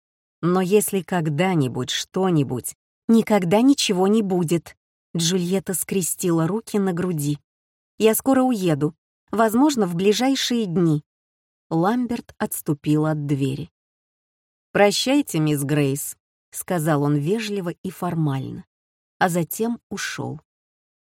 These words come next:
По узким улицам на окраинах театрального округа ночами бродит дьявол. Ноябрь, тысяча восемьсот девяносто первый год.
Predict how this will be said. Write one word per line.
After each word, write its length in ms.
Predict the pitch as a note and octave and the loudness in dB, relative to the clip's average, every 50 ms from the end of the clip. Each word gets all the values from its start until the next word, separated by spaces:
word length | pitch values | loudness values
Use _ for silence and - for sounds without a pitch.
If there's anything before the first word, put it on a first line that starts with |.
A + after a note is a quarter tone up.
| _ _ _ _ _ _ _ _ _ _ _ _ | _ _ _ _ _ _ _ _ _ _ _ _
По 100 | - F#3 | 2 4
узким 540 | G3+ C4+ D#4+ E4 - - - A#3 G3+ F3 - - | 4 4 4 2 0 0 0 2 2 2 2 2
улицам 640 | A3 A#3+ C4 C#4 C#4+ - - - C#4 B3+ A#3+ A3 G#3 | 2 4 4 4 2 2 2 2 2 4 4 4 4
на 140 | G3+ G3+ | 4 4
окраинах 560 | F#3+ - - B3+ C#4+ D4 C4 G3+ E3+ D3+ - - | 2 0 2 4 4 4 4 4 2 0 0 0
театрального 760 | - F#3 D#3+ D3+ - E3 E3 D3+ D3 C#3+ C#3 C3 C3+ - - - | 0 2 2 2 2 2 2 4 4 2 2 0 -2 -2 2 4
округа 580 | A3 C#4+ D4 - - C#4 C4 G3+ F#3 G#3+ G#3 | 4 4 4 4 2 2 2 2 4 2 4
ночами 640 | F#3+ F3 C#3+ C3+ C#3 - - G#3 A3+ C4+ C4+ B3+ A#3 | 4 2 2 2 0 0 0 2 4 4 4 2 2
бродит 540 | E3+ D3+ E3 C#3+ D3+ D#3+ D#3 D3+ E3+ D3+ - - | 0 2 2 4 4 2 2 2 0 -2 -2 -4
дьявол. 720 | D#3+ C#3 D3 D3+ D3 E3 F3+ D#3 C3+ B2 B2 B2 D3+ - _ _ _ _ _ _ _ _ _ - | -4 -2 0 0 2 2 2 0 0 -2 -4 -10 -14 -18 _ _ _ _ _ _ _ _ _ 0
Ноябрь, 600 | F3 F#3+ G3 F#3+ E3 D3+ C#3 C3 C#3 E3+ A3 A3+ - _ _ _ _ _ | 2 2 4 4 4 2 2 2 0 -2 -4 -4 -8 _ _ _ _ _
тысяча 440 | D4+ D4+ D4 - C#4+ - - - | 4 4 4 4 0 0 0 0
восемьсот 480 | D3+ D#3 - - D3+ C#3+ - - C4 A#3+ | 0 0 0 0 -2 0 0 0 -2 -2
девяносто 520 | G3+ G3 E3 D3+ C#3 C3+ C#3+ - - C#3+ | 0 0 0 0 0 0 -2 -2 -4 -6
первый 440 | C3+ - D3+ D#3+ E3+ F3+ D#3 E3 D#3 | -4 -2 0 0 0 0 0 -2 -2
год. 260 | C#3 C#3 C3+ A#2+ - | -2 -4 -4 -6 -8